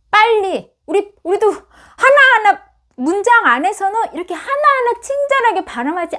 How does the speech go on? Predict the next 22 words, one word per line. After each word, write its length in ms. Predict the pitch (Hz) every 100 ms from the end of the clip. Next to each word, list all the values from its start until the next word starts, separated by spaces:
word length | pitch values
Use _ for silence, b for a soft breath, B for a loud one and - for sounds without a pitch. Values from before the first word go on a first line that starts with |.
| _
않아요. 800 | 226 247 311 339 220 214 233 196 b b b b
그래서 240 | 381 392
처음부터 560 | - 523 554 466 453 440
아예 320 | - 269 320 320 B B _ _
연결하는 800 | 285 302 415 466 494 415 381 359
음처럼 720 | 359 415 415 - 392 440 349 -
제가 300 | - 240 247
지금 320 | 247 - 233 240
수업하고 600 | - 508 508 - 269 196
있는 280 | 196 208
거예요. 180 | 196 - _ B B
뭐가 440 | 233 277 370 440 370
옳다, 540 | 415 466 453 415 359
틀리다가 800 | - 508 508 466 392 381 370 -
아닙니다. 680 | 262 302 403 440 349 233 247
그것도 420 | - 320 403 466
맞고 500 | 403 - - 320 311 b b
저도 320 | - 285 415 508
맞아요. 540 | 214 240 285 226 226 b b -
효율성에서는 920 | 480 523 508 - 403 403 392 392 403 453 453 _ -
영어 400 | 226 269 302 302
읽기가 540 | 262 254 220 220 -